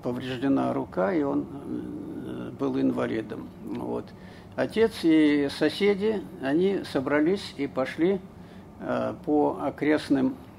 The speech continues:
э, станицам, деревням, э, менять одежду на, э, продукты, чтобы ма-, нас можно было кормить. И это я знаю тоже, я не помню отца,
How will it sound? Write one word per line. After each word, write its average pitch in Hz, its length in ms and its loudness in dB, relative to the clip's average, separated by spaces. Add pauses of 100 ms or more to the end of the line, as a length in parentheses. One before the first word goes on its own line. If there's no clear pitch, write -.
(320)
э, 127 280 -4 (1300)
станицам, 156 760 6 (220)
деревням, 139 640 0 (680)
э, 127 240 -2
менять 175 480 6
одежду 147 560 2
на, 135 400 2
э, 123 480 -6 (560)
продукты, 165 600 0
чтобы 131 560 -4 (840)
ма-, 127 240 -2
нас 127 300 -2
можно 127 280 -2
было 120 300 -2
кормить. - 640 -6 (2000)
И 135 140 0
это 160 240 6
я 165 160 6
знаю 185 340 4
тоже, 175 400 0
я 135 140 0
не 151 120 6
помню 147 440 0
отца, 180 340 -4